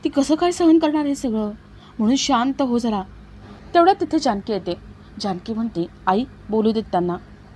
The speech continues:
आई, मी सगळं ऐकले आणि मला कसलाच त्रास होत नाही. ती ऐश्वर्यासारखी मेंदू नसलेली मुलगी माझ्या नवऱ्याशी लग्न करायचा विचार करते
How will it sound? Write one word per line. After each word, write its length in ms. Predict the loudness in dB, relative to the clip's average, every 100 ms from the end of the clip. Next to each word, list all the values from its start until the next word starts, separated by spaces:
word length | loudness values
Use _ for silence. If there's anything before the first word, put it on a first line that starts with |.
| -20 -20 -20 -4
आई, 220 | 0 0 -2 -10 -8
मी 80 |
सगळं 360 | -6 -6 -2 0
ऐकले 300 | -2 -4 -8 -10 -18 -20 -20 -20 _ _ -20 -20 -20 -20 -20 -6
आणि 160 | -2
मला 240 | 0 0 0
कसलाच 460 | -2 -2 -2 -2
त्रास 260 | -2 -2 -2
होत 120 | -6 -2
नाही. 200 | -2 -2 -4 -16 -20 -20 -20 -20 -20 -20 -20 -20 -20 -20 -6
ती 60 | -4
ऐश्वर्यासारखी 1000 | 0 0 0 0 0 0 -4 -4 -4 0
मेंदू 340 | 0 0 2
नसलेली 320 | 2 2 -2
मुलगी 360 | -2 -2 -2 -4 -6 -14 -20 -10 -2
माझ्या 340 | 0 2 4
नवऱ्याशी 500 | 4 4 2 0 0
लग्न 200 | -2 -4
करायचा 360 | -2 0 2 0
विचार 280 | -2 -4 -4
करते 340 | -6 -6 -8